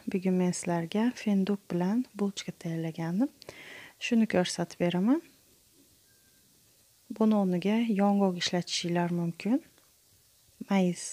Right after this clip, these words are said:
misol bo'ladi, chiroyli chiqadi mayizligi. Fenduk,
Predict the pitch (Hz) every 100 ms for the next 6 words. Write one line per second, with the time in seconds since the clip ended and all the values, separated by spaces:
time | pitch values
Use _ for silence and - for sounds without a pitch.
0 | - 175 - 170 165 160 170 170 165 214
1 | - 185 170 160 - 175 175 175 175 175
2 | - 175 202 269 359 _ _ _ _ _
3 | _ _ _ - _ _ _ _ _ _
4 | _ _ _ _ _ _ _ _ _ _
5 | _ _ _ _ _ _ _ - 226 220
6 | 180 202 -